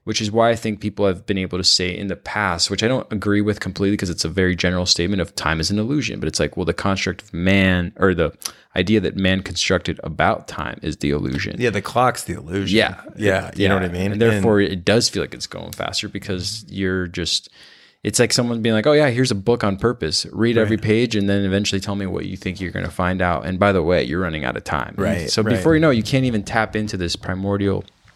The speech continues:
Speaker 1: or, like, primitive idea of what your heart is telling you to lean into. And, and I think there's, there's just not enough information or encouragement to go in that direction as far as, like,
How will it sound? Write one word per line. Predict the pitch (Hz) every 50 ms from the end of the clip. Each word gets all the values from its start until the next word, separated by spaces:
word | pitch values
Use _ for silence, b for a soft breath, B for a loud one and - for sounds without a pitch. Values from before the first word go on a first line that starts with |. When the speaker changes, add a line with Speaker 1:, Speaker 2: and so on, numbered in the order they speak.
| _ _ _ _ - - - -
Speaker 1:
or, | - 104 101 98
like, | 87 87 - -
primitive | - 117 110 107 98 98 90 - B B B B B B B B B
idea | 90 98 92 90 107 107 104 98 92
of | 90 82
what | 95 101 85 76
your | 87 87
heart | 87 98 101 101 85 90
is | 95 - -
telling | - 101 95 90 90 90
you | 90 87 90 92 B B B B B B -
to | - 95
lean | 85 85 90 90 87
into. | 87 90 98 95 - - 80 82 87 90 - -
And, | 92 95 85 82 80 80 78 - - -
and | - 92 90 85 90 92 -
I | 80 92
think | - 123 131
there's, | 135 123 107 - - - _ _ _ -
there's | - 98 90 87 -
just | - 95 90 - - - -
not | 95 95 90 92 95
enough | 92 90 87 85 82 - -
information | 85 82 - 87 87 87 85 82 - - 90 92
or | 92 92 101 98
encouragement | 92 90 90 - - 98 95 92 92 - - 92 87 90 -
to | - 101
go | 98 92 87 82 80 80 82 85 - -
in | 92 87 85
that | 82 85 85 90 -
direction | - 92 95 92 92 - - - 82
as | 82 87 -
far | - - 90 64 50 87
as, | 90 -
like, | - - 85 - -